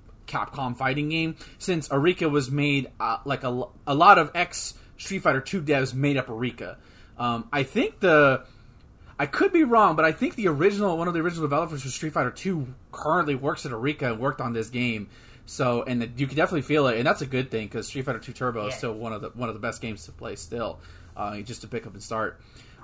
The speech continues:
Speaker 1: Um, it's just that, unlike Street Fighter Two, so say for example, say for example, I could do crouching medium kick and then double for, dou-, uh, do a super.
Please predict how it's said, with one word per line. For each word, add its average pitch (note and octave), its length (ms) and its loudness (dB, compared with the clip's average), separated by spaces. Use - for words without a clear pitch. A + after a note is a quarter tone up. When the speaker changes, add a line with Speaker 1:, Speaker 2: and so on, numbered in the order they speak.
Speaker 1:
Um, A#2+ 360 0
it's G3+ 220 8
just G3+ 240 4
that, F3 340 4
unlike F#3 300 6
Street G3+ 180 0
Fighter D3+ 220 4
Two, F#3+ 460 4
so F3+ 240 2
say G3+ 220 4
for F#3 100 0
example, F3 460 -2
say F#3 220 0
for E3 80 -2
example, D3+ 500 0
I E3+ 140 6
could F3 140 -2
do E3+ 120 2
crouching F3+ 400 2
medium E3+ 300 -2
kick E3 540 -2
and D3 180 0
then C#3 240 0
double E3 300 6
for, D#3+ 260 0
dou-, D#3 340 4
uh, C3+ 260 2
do D3+ 200 2
a C3+ 60 2
super. G#3+ 500 0